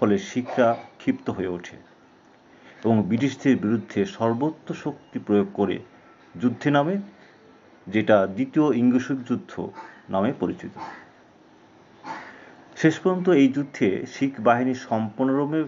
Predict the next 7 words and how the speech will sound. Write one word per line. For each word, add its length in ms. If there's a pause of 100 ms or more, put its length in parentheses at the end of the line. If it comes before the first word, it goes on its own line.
(140)
রূপে 300
আত্মসমর্পণ 640
করে 240 (1200)
এবং 380 (380)
পাঞ্জাব 480 (1700)
ডালহৌসির 600
নেতৃত্বে 680